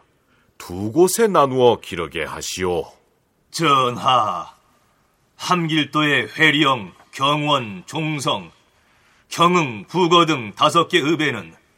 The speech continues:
Speaker 2: 근래 백성들이 새로 이주해 갔사온데 뽕나무와 삼이 드물어 의복을 갖추기가 쉽지 않사옵니다.
Speaker 1: 그렇다면 누에 종자를 보내서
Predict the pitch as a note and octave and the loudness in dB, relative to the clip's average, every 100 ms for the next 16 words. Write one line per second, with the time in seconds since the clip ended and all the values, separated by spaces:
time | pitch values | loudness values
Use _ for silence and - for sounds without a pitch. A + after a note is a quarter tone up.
0 | _ _ _ _ - G#3 G#3 F#3 C#3 D#3 | _ _ _ _ -2 2 4 4 4 0
1 | B2+ G3 F#3 E3+ D#3 A#2+ - F#3+ F3 G2+ | -2 -2 0 2 2 0 -4 -2 0 -2
2 | B2+ B2+ F3+ F#3 F3 G#3 C#3 B2+ G2+ G2 | -6 2 2 4 0 -2 -4 -4 -8 -10
3 | E2 - _ _ _ _ _ _ _ _ | -12 -20 _ _ _ _ _ _ _ _
4 | G3 F#3 E3+ D#3 D#3 D3 A#2+ D#3+ D#3 C3+ | 2 4 6 4 6 4 4 2 2 0
5 | D#3 D#3 D3 G2 - _ _ _ _ C3+ | -2 -2 -2 -4 -10 _ _ _ _ -2
6 | G3+ F3+ A3 F#3 - E3 - F#3 C3 E2 | -2 0 0 0 2 -2 -4 -6 -6 -8
7 | - _ _ _ - - B3 - B3+ A#2+ | -12 _ _ _ -14 -6 -6 -6 -8 -8
8 | F2 F#2 F3+ A#3 C4+ C#3+ G2+ F2+ E2 - | -8 -12 -2 -2 -2 -6 -10 -12 -12 -16
9 | - _ _ _ _ _ _ - E3 B2 | -20 _ _ _ _ _ _ 2 4 4
10 | - A2+ G2 C#2 A#1+ - _ _ _ - | 2 -4 -4 -10 -16 -20 _ _ _ -20
11 | - F2 F2 G2 B2 B2 B2 A#2+ C3 B2 | -16 -10 -6 0 2 0 -4 0 2 4
12 | G#2+ - A2 F2+ - - | 2 -2 -6 -6 -8 -14